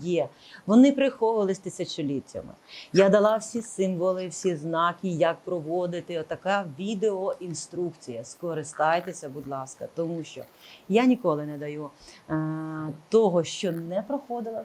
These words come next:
в собі, що не випробовувала на собі. Тож, повірте мені, це надзвичайно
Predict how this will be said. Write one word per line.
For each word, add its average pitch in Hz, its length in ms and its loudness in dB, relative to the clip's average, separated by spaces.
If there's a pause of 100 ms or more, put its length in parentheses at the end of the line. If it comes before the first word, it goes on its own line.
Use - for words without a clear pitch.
в - 40 -20
собі, 202 200 -12 (160)
що 160 220 -4
не 156 380 0
випробовувала 214 720 0
на 180 120 -8
собі. 170 420 -4 (320)
Тож, 185 340 4 (100)
повірте 175 760 -2 (120)
мені, 160 440 -4 (380)
це 214 420 4 (100)
надзвичайно 180 1080 -2